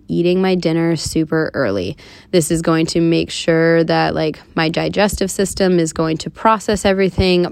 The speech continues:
prior to the race so that when I wake up early tomorrow,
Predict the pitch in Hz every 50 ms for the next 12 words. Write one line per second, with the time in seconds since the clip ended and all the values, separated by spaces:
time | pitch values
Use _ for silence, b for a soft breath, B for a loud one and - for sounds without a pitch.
0 | - - - - - 165 165 170 180 190 190 190 185 - 190 180 180 175 175 175
1 | 175 175 175 165 - - - - - - - 170 165 165 165 165 165 147 - 165
2 | 165 170 165 160 160 160 165 170 190 214 - 208 185 175 - 170 165 165 170 170
3 | 170 165 - - 185 175 170 165 165 165 165 165 165 165 165